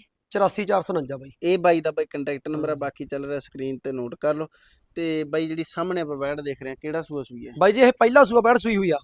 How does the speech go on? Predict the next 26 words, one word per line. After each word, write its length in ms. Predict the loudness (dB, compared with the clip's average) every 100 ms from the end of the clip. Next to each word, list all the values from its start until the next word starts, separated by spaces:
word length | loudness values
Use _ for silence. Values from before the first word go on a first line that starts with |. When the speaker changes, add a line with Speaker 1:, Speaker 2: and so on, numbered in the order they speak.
| _ _ 4
Speaker 1:
ਦੋ 240 | 8 10
ਦੰਦ 220 | 10 6
ਹੀ 100 | 0
ਆ 40 | -2
ਵੈੜ। 140 | -4 -6 _ _ _ _ -4
Speaker 2:
ਮੂੰਹੋਂ 300 | 0 4 4
ਦੋ 160 | 2 0
ਦੰਦ 220 | -2 -8
ਆ। 100 | -8
Speaker 1:
ਦੋ 260 | 4 8 10
ਦੰਦ 220 | 8 6
ਬੱਸੀ 260 | 0 2 4
ਆ 40 |
ਬਾਈ। 80 | 4
Speaker 2:
ਠੀਕ 120 | 0
ਆ। 40 | -6 2
Speaker 1:
ਪਹਿਲਾ 260 | 6 6
ਸੂਆ 220 | 6 4 4
ਸੂਈ 200 | 2 2
ਆ, 60 |
ਮਗਰ 260 | 4 4 4
ਜਰਸੀ 320 | 2 2 -4
ਬੱਸੀ 260 | -4 -4 -6
ਆ 40 |
ਬਾਈ 120 | -6
ਇਹਦੇ। 140 | -8